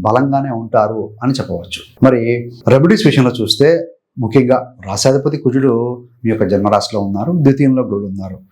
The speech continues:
శివారాధన, హనుమాన్ మరియు సుబ్రహ్మణ్య యొక్క స్వామి యొక్క ఆరాధన మంచి ఫలితం ఇస్తుంది. కుజుడికి అధిదేవత సుబ్రహ్మణ్య స్వామి. అదేవిధంగా ఆరవ స్థానాధిపతి బుధుడు చతుర్థంలో ఉన్నారు కాబట్టి ఏంటంటే కుటుంబంలో వాహనాలకు సంబంధించి, ఆ,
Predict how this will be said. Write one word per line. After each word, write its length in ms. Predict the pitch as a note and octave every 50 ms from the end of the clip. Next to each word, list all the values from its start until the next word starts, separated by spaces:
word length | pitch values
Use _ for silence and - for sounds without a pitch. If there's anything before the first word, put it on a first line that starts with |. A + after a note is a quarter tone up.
| _ - - -
శివారాధన, 500 | C3+ B2+ C3+ C3 C3+ B2+ B2 B2 A#2+ C#3 D3+ D#3+ - _ _ _ _ _ _ _ _ - -
హనుమాన్ 380 | A2+ A2 A#2+ B2+ C#3 D3 D#3 - - - A#2+ A#2
మరియు 200 | A2+ A#2+ A#2+ A2+ A2 G#2+ -
సుబ్రహ్మణ్య 420 | G#2+ G#2 A2 C3 C3+ C#3 C#3 C3+ B2+
యొక్క 140 | B2+ - A#2 -
స్వామి 260 | - A#2+ A#2 B2+ A#2+ A2+
యొక్క 120 | A#2 G#2+ F#2+ G2+
ఆరాధన 260 | A#2+ B2 B2 A#2+ A#2+ A2 G#2
మంచి 160 | A2+ - - C3
ఫలితం 240 | A#2+ G2+ - G#2 G2 F#2+
ఇస్తుంది. 280 | - - G#2+ F#2+ F#2 F#2 - - -
కుజుడికి 280 | - B2+ D#3 D3+ - C3+
అధిదేవత 300 | B2+ B2 A#2 B2+ B2+ C3 A#2 -
సుబ్రహ్మణ్య 420 | G2+ G2+ G#2 G#2 G#2 G#2 G2+ G2 -
స్వామి. 300 | - G#2 G2 G2 G#2+ - - _ _ _ - - _ - -
అదేవిధంగా 360 | A#2 C3 C3+ C3 C3+ B2+ A#2+ - A2+ B2+
ఆరవ 200 | D#3+ G3 G3 F3 -
స్థానాధిపతి 540 | - D3+ D3+ D3+ E3+ F3 F3+ E3+ F3+ E3 E3 - - _ _ - A#2
బుధుడు 260 | A#2+ B2+ E3 E3 D3 C#3+ D3 D#3+ D#3+ D#3+
చతుర్థంలో 480 | - C#3 C3+ D#3 D3 D#3 D3+ D3+ D#3 D3 C3+ A#2+
ఉన్నారు 280 | A2 A2+ A#2 A2 F#2+ F#2 F#2 - -
కాబట్టి 240 | B2+ A#2+ B2+ B2 B2+ A#2+
ఏంటంటే 300 | A2+ A2+ A2+ B2+ F3+ F#3+ F#3 - - - _ _ _ _ _ -
కుటుంబంలో 400 | F3 F3+ G#3+ G3+ G3 F#3 F3+ E3+ B2 A2+ A2+
వాహనాలకు 600 | A#2+ A#2+ - C#3 C#3 C#3+ C#3+ C#3+ C#3 C#3 B2+ C3+ -
సంబంధించి, 600 | C#3 C3 C3 C3+ C3 C3 C3 C3 B2+ - - F#3+ G3+ F3+ - _ - - _ _ _ _ -
ఆ, 40 | A2+